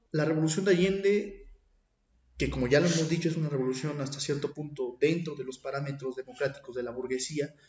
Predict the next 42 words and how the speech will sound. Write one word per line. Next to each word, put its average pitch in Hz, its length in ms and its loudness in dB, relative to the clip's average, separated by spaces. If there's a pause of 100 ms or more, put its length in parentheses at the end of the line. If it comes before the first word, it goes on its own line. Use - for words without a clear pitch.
(340)
no 160 160 6
va 175 120 8
a 175 40 0
funcionar. 156 640 -2 (840)
No 170 140 8
va 202 40 10
a 196 60 6
funcionar 170 500 4
y 170 320 -2
el 147 100 0
ejemplo 185 300 2
más 180 140 4
claro 175 200 2
va 165 60 2
a 156 40 2
ser 160 260 2
lo 143 140 -4
que 143 120 -4
ya 147 80 0
hemos 147 160 -8
dicho, 208 260 -4
¿no? 175 200 -8
El 131 180 -6 (160)
golpe 160 300 4
de 127 80 0
Estado 135 580 -2 (180)
en 117 120 -8
su - 100 -16
contra, 107 420 -8
¿no? - 200 -12 (760)
Por 202 160 12
ello 247 160 8
es - 100 8
que - 120 4
incluso 208 720 4
en 196 80 2
este 190 220 0
momento, 180 560 2
en 151 80 2
ese 180 160 4
momento 175 300 2
histórico, - 600 2